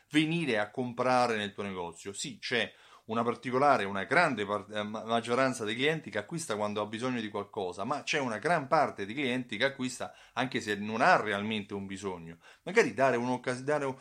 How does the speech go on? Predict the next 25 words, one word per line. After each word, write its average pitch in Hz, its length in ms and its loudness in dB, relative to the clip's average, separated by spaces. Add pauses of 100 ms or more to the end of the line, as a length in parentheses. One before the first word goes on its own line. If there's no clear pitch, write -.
(120)
un 131 120 -4
messaggio 139 540 2
che 104 120 -4
possa 123 300 -6
far 123 180 -4
capire 127 340 -4
ai 110 40 -6
clienti 120 400 -4
che 107 280 0 (180)
all'interno 127 420 2
del 135 80 2
tuo 135 120 -2
negozio 131 340 -2
ci 110 160 -8
si 113 160 -10
sta 110 180 -6
bene, 120 480 4 (240)
eh, 104 200 -2
che 127 120 0
si 123 140 -4
sta 131 140 0
in 127 120 0
compagnia, 127 840 0 (200)
eh, 104 380 2
che, 151 460 2